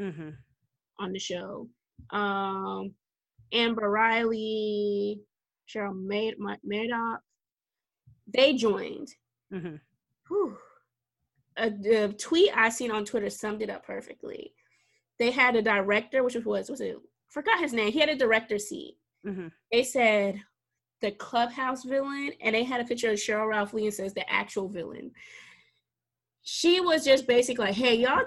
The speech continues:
Speaker 2: think they're being, um, rude? They're not. They're actually being very nice and generous to you guys. If you guys wanna come in this business, get tough skin."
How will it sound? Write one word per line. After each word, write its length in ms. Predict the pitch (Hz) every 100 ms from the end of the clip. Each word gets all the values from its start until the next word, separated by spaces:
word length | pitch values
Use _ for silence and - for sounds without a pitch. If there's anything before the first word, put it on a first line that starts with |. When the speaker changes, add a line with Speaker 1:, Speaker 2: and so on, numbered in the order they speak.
| -
Speaker 2:
think 480 | 285 285 254 - - - _ - _
they're 280 | 240 262 277
being, 640 | 269 269 233 202 190 190 -
um, 360 | 214 202 190 196
rude? 340 | 220 262 277
They're 160 | 233 233
not. 200 | 208 202
They're 100 | 202
actually 200 | 220 -
being 160 | 233 208
very 220 | 208 240
nice 260 | 254 233 240
and 120 | 226
generous 320 | 196 196 190
to 80 | 196
you 100 | 185
guys. 320 | 185 190 190
If 100 | 190
you 140 | 196 233
guys 160 | 262
wanna 160 | 269 254
come 220 | 254 262
in 40 | 254
this 160 | 254
business, 680 | 247 262 262 254 262 262 - _ _ _ _ _ _ -
get 180 | 240 -
tough 180 | -
skin." 380 | - - - -